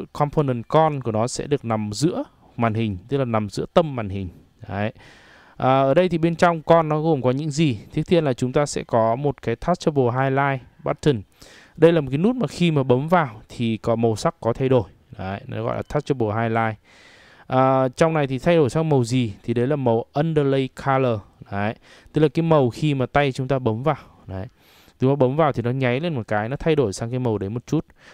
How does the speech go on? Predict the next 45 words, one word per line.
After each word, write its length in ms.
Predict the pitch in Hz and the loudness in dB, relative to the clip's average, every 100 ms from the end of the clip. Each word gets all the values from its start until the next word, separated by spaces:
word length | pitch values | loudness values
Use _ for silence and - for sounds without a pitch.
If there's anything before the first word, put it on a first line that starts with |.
| - | -6
Thì 160 | 113 113 | 0 0
ấy 80 | 131 | 0
gọi 140 | 131 | -2
là 100 | 98 | -4
underlay 600 | - 131 127 120 117 120 - _ _ 135 - - | -4 -2 0 0 0 -4 -10 _ _ -20 -10 0
color. 300 | 110 110 107 - _ _ _ _ _ | 2 2 -2 -8 _ _ _ _ _
Rồi. 320 | 101 101 95 87 - _ _ _ _ _ _ _ _ _ _ _ _ _ _ - | -8 -4 -4 -8 -16 _ _ _ _ _ _ _ _ _ _ _ _ _ _ -2
À, 220 | 131 139 | 2 4
trong 200 | - 180 | 4 2
touchable 420 | 220 240 190 156 | 2 0 0 0
highlight 420 | 143 151 151 147 | 2 2 2 0
thì 60 | 135 | -2
chúng 160 | 135 135 | -2 2
ta 140 | 156 | 2
có 100 | 156 | 2
thể, 300 | 190 120 98 | 0 0 0
à, 100 | 101 | -2
add 300 | 101 156 190 | -2 -4 -2
thêm 220 | 175 156 | -2 0
view 280 | 147 175 151 | 0 0 0
vào. 160 | 127 104 _ _ _ - | 0 -2 _ _ _ -2
Và 100 | 123 | 2
tất 140 | 190 | 2
nhiên 180 | 196 180 | 2 2
là 80 | 139 | 2
bên 180 | 156 156 | 0 2
trong 180 | 170 | 0
view 220 | 151 170 151 | 2 0 0
mình 160 | 123 | -2
có 100 | 127 | -2
thể 160 | 143 113 | -2 -2
có 140 | 110 | -2
nhiều 240 | 127 139 117 | 0 0 -2
component. 580 | - 113 131 123 113 92 - _ | -4 -2 -2 0 -2 -6 -18 _
Đấy. 300 | 101 98 110 - - - - - | -8 -6 -6 -8 -20 -20 -16 0
À, 200 | 120 123 | 2 2
mình 200 | 131 123 | 0 0
custom 440 | 190 - 160 135 | -2 0 -2 -2
cái 120 | 143 | -4
view 220 | 147 151 135 | -2 -2 -2
này 100 | 123 | -2
đi. 200 | 139 135 | -2 -4
Mình 160 | - 110 | -8 -4
có 80 | 131 | -2
thể, 220 | 131 | -2